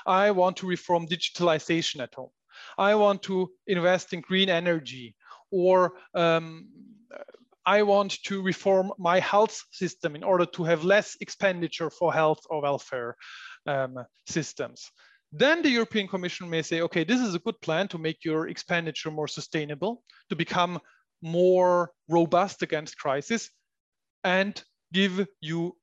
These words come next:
the money in order to do these reforms." So to be cynical, what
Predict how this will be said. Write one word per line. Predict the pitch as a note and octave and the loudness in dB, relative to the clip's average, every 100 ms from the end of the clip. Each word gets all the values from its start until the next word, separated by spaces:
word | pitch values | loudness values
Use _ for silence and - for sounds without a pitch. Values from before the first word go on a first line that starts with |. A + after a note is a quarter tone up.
| _ _ _ - | _ _ _ -14
the | D#3+ | -2
money | D3+ D3 D#3+ F3 | 0 0 -4 -10
in | |
order | E3 D3 C#3+ | -8 -8 -8
to | - | -6
do | D#3+ A3+ | 0 0
these | D3+ - | 0 -8
reforms." | B2 - - - - - - - - | -18 -20 -18 -18 -18 -20 -20 -20 -12
So | - E3 E3 _ _ _ _ _ _ _ _ | -2 -2 -4 _ _ _ _ _ _ _ _
to | - | -16
be | E3 F#3 | -6 -6
cynical, | - B3+ A#3+ A3+ G3 G3 G3+ - _ _ - | 0 2 2 2 4 4 2 -4 _ _ -4
what | E3+ - | -4 -4